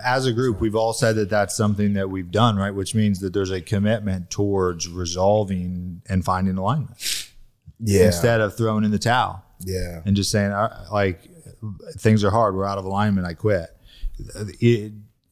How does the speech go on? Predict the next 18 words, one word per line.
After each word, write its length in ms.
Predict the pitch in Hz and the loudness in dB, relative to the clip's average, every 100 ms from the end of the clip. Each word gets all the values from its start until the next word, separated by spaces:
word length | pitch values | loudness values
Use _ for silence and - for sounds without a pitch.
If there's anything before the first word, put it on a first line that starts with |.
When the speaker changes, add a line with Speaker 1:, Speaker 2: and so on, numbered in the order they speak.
| _ _ _ _ _ _ _ | _ _ _ _ _ _ _
Speaker 1:
I 120 | 117 | 6
think 140 | 139 147 | 8 8
that 120 | 139 | 6
shows 240 | - 131 123 | 2 0 0
up 100 | 113 | 0
on 80 | |
a 60 | 104 | 0
track 340 | 92 107 101 - | 0 -2 -2 -2
record 320 | 92 87 90 | -2 -2 -4
oftentimes 640 | 87 - 92 87 92 90 | -4 -2 -2 -2 -4 -6
in 100 | 90 | -8
an 100 | 90 | -6
interview 340 | 92 104 107 120 | 0 2 2 2
process. 560 | 127 127 139 139 139 110 | 2 2 2 0 0 -2
Speaker 2:
Yeah. 260 | 98 92 87 _ _ - | -2 -6 -10 _ _ -2
Speaker 1:
By 160 | 98 | 2
how 360 | 92 107 107 107 | 2 2 2 0
many 720 | 104 104 104 104 104 98 92 | 2 2 2 0 0 -2 -6